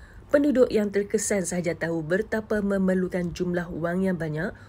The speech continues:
untuk baik pulih dan bangkit semula selepas dilanda ujian sebegini. Ramai ahli K W S P berharap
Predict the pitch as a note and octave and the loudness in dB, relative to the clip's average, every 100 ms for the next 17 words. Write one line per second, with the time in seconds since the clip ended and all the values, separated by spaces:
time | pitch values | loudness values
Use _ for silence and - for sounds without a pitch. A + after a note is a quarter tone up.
0 | - A#3+ A#3+ C4 F#3+ G3+ - - F#3 F#3 | -4 -2 0 0 2 0 0 0 2 0
1 | F3 E3+ D#3+ D3 D#3+ E3 - A#3 - - | -2 -4 -4 -4 -4 -4 -2 -2 -2 -4
2 | F#3 F3 E3 E3 - - - B3 B3 G#3+ | -2 -2 -4 -10 -14 -10 -2 0 2 0
3 | G#3 E3+ F3 E3 D#3+ D#3 - E3+ E3 - | 0 0 0 0 -2 -4 -6 -6 -6 -4
4 | F#3 F3+ D#3+ - D#3+ D3+ D#3 D3+ C#3+ C#3+ | 0 0 -2 -4 -4 -4 -4 -6 -8 -12
5 | - - - - - - - - - - | -18 -20 -20 -20 -20 -20 -20 -20 -20 -20
6 | - - E3+ E3+ E3 E3 F3 E3 E3+ D#3+ | -8 -2 0 0 -2 -4 -4 -2 -2 -2
7 | - - - F#3+ F3+ E3 D#3+ D#3+ E4+ | -2 -2 -2 -2 -2 -2 -4 -4 -8